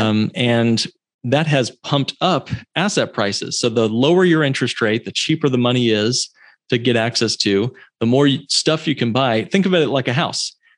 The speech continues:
The lower your mortgage interest rate, the bigger a house you can buy.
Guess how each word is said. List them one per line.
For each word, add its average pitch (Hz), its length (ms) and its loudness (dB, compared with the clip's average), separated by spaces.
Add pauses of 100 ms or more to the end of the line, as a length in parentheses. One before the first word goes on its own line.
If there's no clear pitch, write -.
(160)
The 120 160 -2
lower 156 280 4
your 131 160 2
mortgage 135 800 -2
interest 175 360 -2
rate, 110 300 0
the 123 80 0
bigger 131 380 0
a 113 60 0
house 143 300 -2
you 131 80 -2
can 113 180 -4
buy. 107 280 -2